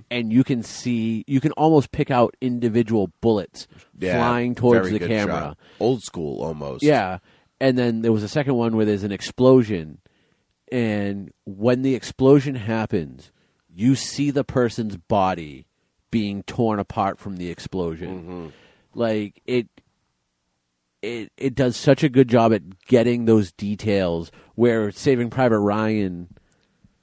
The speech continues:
Speaker 1: had, like, the aftermath of those details.
Speaker 2: Yes. Now, I think, I think an interesting point about this, one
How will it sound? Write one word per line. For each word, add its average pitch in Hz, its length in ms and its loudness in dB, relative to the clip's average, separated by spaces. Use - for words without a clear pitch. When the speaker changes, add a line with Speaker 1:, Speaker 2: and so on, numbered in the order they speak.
Speaker 1:
had, 143 280 4
like, 123 160 2
the - 180 -4
aftermath 107 640 -4
of 120 80 0
those 117 180 2
details. 127 640 -2
Speaker 2:
Yes. - 500 -16
Now, 127 260 2
I 131 180 2
think, - 380 -6
I 226 140 2
think 180 340 -8
an 107 180 -4
interesting 104 480 -8
point 101 360 -6
about 85 380 -8
this, - 360 -10
one 82 600 -6